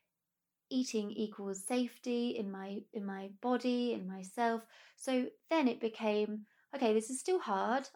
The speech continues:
I'm still scared of eating. I still find it challenging. I still have all these horrible thoughts about being a failure, that I've given in to eating, that I don't have control, that I'm going against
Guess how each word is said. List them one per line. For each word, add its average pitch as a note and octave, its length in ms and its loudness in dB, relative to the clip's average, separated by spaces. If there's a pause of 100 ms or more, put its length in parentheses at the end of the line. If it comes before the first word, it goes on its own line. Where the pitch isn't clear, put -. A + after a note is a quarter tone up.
I'm G#3+ 140 -2
still C#4+ 340 -4
scared G3+ 360 -2
of G3+ 80 -6
eating. G3+ 560 -8
I A3 80 -4
still C4+ 320 -4
find A3 260 -6
it G#3 120 -10
challenging. G3+ 680 -10
I G#3 60 -2
still C4 300 -2
have A3+ 200 -4
all G3+ 140 -4
these G#3 160 -6
horrible B3+ 480 0
thoughts G#3 400 -6
about G3 400 -10
being G3 220 -6
a G3 40 -12
failure, A#3+ 680 -2 (680)
that - 180 -4
I've G3 340 -4 (520)
given B3 320 6
in A#3 180 4
to B3 160 -6
eating, G#3+ 600 -2 (340)
that G#3 120 -6
I G3 100 0
don't A#3+ 220 2
have A#3 260 -4
control, G#3 800 -2 (320)
that G3+ 100 -2
I'm F#3+ 220 -2
going A#3 320 4
against G#3+ 600 -4